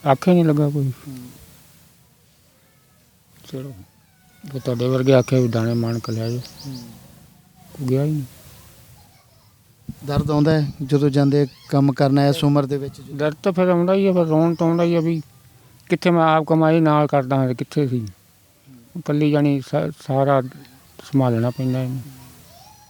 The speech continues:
Speaker 1: ਟੱਟੀ ਪਿਸ਼ਾਬ ਵੀ,
Speaker 2: ਹੂੰ।
Speaker 1: ਮੈਨੂੰ ਵੀ ਲੀੜਾ ਲੱਤਾ ਵੀ, ਸਾਰਾ ਧੋਣਾ ਪੈਂਦਾ।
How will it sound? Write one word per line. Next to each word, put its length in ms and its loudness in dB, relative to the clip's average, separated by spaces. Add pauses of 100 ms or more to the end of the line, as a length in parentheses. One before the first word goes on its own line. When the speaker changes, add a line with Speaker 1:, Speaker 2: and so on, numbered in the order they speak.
(600)
Speaker 1:
ਟੱਟੀ 300 -2
ਪਿਸ਼ਾਬ 480 2
ਵੀ, 260 0 (280)
Speaker 2:
ਹੂੰ। 180 -14 (1300)
Speaker 1:
ਮੈਨੂੰ 380 4
ਵੀ 60 2
ਲੀੜਾ 340 4
ਲੱਤਾ 380 0
ਵੀ, 300 0 (100)
ਸਾਰਾ 220 2
ਧੋਣਾ 320 -2
ਪੈਂਦਾ। 380 -4